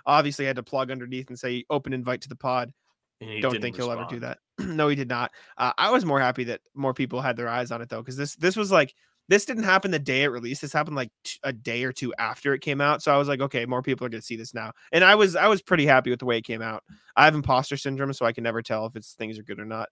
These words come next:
Speaker 1: I, I thought
Speaker 2: No,
Speaker 1: it was
Speaker 2: I thought,
Speaker 1: okay.
Speaker 2: I thought you did good. You could tell you put effort in. You went into detail about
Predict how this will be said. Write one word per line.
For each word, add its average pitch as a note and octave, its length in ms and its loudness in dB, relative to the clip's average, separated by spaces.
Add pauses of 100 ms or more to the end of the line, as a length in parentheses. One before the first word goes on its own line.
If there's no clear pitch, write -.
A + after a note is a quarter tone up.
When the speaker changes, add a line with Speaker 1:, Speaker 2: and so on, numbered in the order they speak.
Speaker 1:
I, G#2+ 180 -6
I B2+ 40 -2
thought F#3+ 60 -2
Speaker 2:
No, G3+ 120 12
Speaker 1:
it - 40 12
was D#3+ 80 12
Speaker 2:
I E3 100 6
thought, F3+ 200 8
Speaker 1:
okay. C3 80 4
Speaker 2:
I D3 80 8
thought D#3 180 4
you D3 80 2
did B2+ 200 -2
good. C3+ 220 4
You A#2+ 80 -8
could A#2 120 -10
tell C3 120 -2
you B2+ 120 -2
put C3 200 -4
effort B2+ 280 0
in. B2 180 -4
You A2 240 -12
went C3 180 -2
into B2 220 -6
detail B2 480 -4
about A2+ 340 2